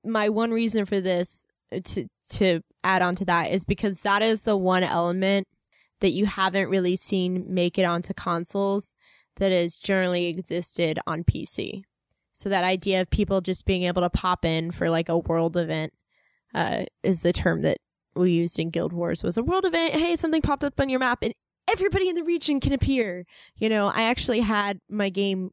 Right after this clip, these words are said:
kind of short out because of a battle going on where I literally had, I mean, probably, like, I shouldn't say the game short out, but my screen spaz out because I had probably about a hundred fifty different people on my screen,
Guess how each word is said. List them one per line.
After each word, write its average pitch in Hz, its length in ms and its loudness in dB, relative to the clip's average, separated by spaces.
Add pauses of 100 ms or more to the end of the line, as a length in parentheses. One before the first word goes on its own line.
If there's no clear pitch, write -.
kind 202 200 -2
of 180 60 -2
short 202 320 -2
out 175 280 2
because 196 300 -2
of 180 80 2
a 175 80 0
battle 175 260 2
going 170 260 -2
on 165 160 -6
where 175 160 0
I 180 120 -4
literally 170 460 -4
had, 170 460 -4
I - 80 -8
mean, 170 280 -6 (380)
probably, 180 380 0
like, 165 200 -4 (540)
I 208 60 2
shouldn't 202 180 -2
say 185 100 -2
the 175 60 -4
game 170 200 -6
short 170 200 -4
out, 165 160 -2
but 113 100 -8
my 170 80 0
screen 175 400 -4
spaz 170 300 2
out 175 200 2
because 175 240 -4
I 180 80 -4
had 175 220 -2
probably 190 260 0
about 135 160 -2
a 196 40 -2
hundred 196 380 -4
fifty 180 260 -8
different - 320 -6
people 190 260 -2
on 160 140 -4
my 170 100 -2
screen, 175 420 -4